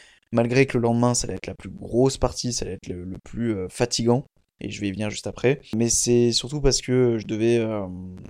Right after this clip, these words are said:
je, je devais donc faire mon programme du rebond glucidique, mais j'avais déjà un peu vu ce que ça donnait le jour même, donc du coup j'étais moins inquiet. Voilà. J'étais un peu en, en mode bas les couilles, un peu plus en mode bas les couilles,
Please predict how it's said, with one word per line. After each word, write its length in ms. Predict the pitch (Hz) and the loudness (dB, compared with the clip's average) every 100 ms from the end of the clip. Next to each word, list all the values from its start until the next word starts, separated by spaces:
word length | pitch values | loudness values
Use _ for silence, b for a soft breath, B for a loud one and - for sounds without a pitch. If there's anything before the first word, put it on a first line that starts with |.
| - - | -16 -10
je, 260 | 117 - - | -8 -8 -12
je 280 | - - - | -18 -16 -2
devais 100 | 117 | 0
donc 180 | 113 113 | 0 -2
faire 140 | 123 | -4
mon 80 | 110 | -4
programme 380 | - 123 120 110 | -2 2 2 2
du 100 | 98 | -6
rebond 240 | 101 104 | -8 -8
glucidique, 560 | 107 98 - 143 160 - b b _ - | -6 -6 -6 -6 -8 -12 b b _ -6
mais 220 | 113 117 | -2 2
j'avais 240 | 117 120 | 4 4
déjà 180 | 123 131 | 4 4
un 60 | 135 | 6
peu 100 | 127 | 4
vu 160 | 123 | 2
ce 60 | 135 | -4
que 100 | 127 | -2
ça 140 | 123 | 0
donnait 260 | 117 123 127 | 0 2 2
le 180 | 120 113 | 2 0
jour 220 | 117 113 | -4 -2
même, 320 | 117 127 147 135 120 | 4 4 4 0 -4
donc 200 | 123 - | -6 -8
du 100 | - | -10
coup 100 | 131 | -6
j'étais 160 | - | -4
moins 220 | 120 117 123 | -2 2 2
inquiet. 260 | - - - _ - | 0 -6 -8 _ -20
Voilà. 220 | - 101 - | -12 -12 -4
J'étais 160 | - | 4
un 60 | 147 | 6
peu 100 | 175 | 8
en, 180 | 190 143 | 6 6
en 240 | 127 139 | 4 4
mode 220 | 139 151 | 6 6
bas 100 | 139 | 8
les 80 | 143 | 6
couilles, 200 | 135 113 | 4 -4
un 80 | 120 | -4
peu 120 | 143 | -4
plus 160 | 156 156 | -6 -2
en 20 | |
mode 140 | 147 135 | 0 4
bas 80 | 123 | 4
les 80 | |
couilles, 180 | 120 - | 2 -8